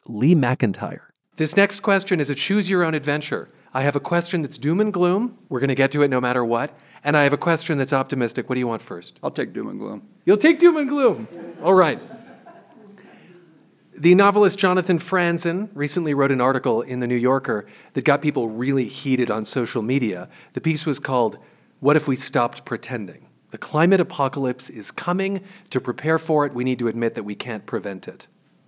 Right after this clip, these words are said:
Speaker 2: I'm not sure the climate change, uh, apocalypse is coming now because the models aren't clear enough. But I do, I am very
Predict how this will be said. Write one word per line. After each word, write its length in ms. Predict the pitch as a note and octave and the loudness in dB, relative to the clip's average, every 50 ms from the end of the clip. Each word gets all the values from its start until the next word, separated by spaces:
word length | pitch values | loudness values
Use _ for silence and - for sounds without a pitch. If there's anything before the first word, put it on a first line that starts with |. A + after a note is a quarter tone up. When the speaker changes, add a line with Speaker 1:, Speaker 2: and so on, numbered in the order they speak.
| _ - | _ -6
Speaker 2:
I'm 140 | C3+ C#3 C3+ | -4 -2 -2
not 160 | A2+ G2+ - | -2 -4 -4
sure 200 | - C3 A#2+ G#2+ | -4 -6 -4 -4
the 100 | G2+ G2 | -4 -6
climate 440 | - - A#2+ A#2+ A#2+ G#2+ - - - - _ _ _ _ _ _ _ | -6 -4 -2 -2 -2 -2 -4 -6 -8 -14 _ _ _ _ _ _ _
change, 500 | - - A#2 A2 G#2 F#2+ F#2+ F#2+ - - - - | -12 -10 -8 -6 -6 -6 -8 -8 -12 -16 -16 -14
uh, 120 | - - - _ _ _ _ - - | -14 -14 -16 _ _ _ _ -14 -10
apocalypse 880 | - - - - - C3+ C3+ B2 - - B2 G#2 G#2+ G#2+ G#2 - - - | -10 -10 -8 -6 -2 -2 -2 -2 -2 -4 -6 -2 -2 -2 -2 -4 -8 -12
is 140 | - - - | -14 -14 -14
coming 380 | - - C#3 C#3 A#2+ G#2+ G2 | -10 -8 -6 -6 -4 -4 -6
now 240 | G2 F#2 F#2 G2 G#2 | -6 -4 -4 -6 -6
because 240 | - G#2 G2+ G#2+ - | -8 -10 -12 -12 -10
the 80 | A#2+ | -8
models 380 | A2 A#2 A#2+ B2 A2+ A2 G#2+ A#2+ | -6 -4 -4 -4 -4 -4 -6 -6
aren't 300 | A2+ G2+ F#2+ - - - _ _ | -8 -8 -8 -10 -14 -20 _ _
clear 280 | - - C3+ C3 C3 A2 | -8 -4 -2 0 0 0
enough. 400 | G2+ F#2 F2 E2 E2 - - _ _ _ | -2 -4 -6 -10 -12 -14 -20 _ _ _
But 140 | A#2 G#2+ G#2+ | -8 -4 -2
I 140 | G#2 G2+ G2+ | -2 -2 -4
do, 640 | - - C#3 D3+ D#3+ D3 A#2+ A2+ A2 A2 A2 - - | -4 0 2 4 4 4 4 2 0 -4 -6 -10 -10
I 160 | A2+ G#2+ G#2+ | -10 -10 -8
am 160 | G2+ G#2+ G2+ | -8 -10 -6
very 440 | G2 C3 C#3+ C#3+ C3 A#2 G#2 G2+ | -2 0 0 2 2 0 -2 -4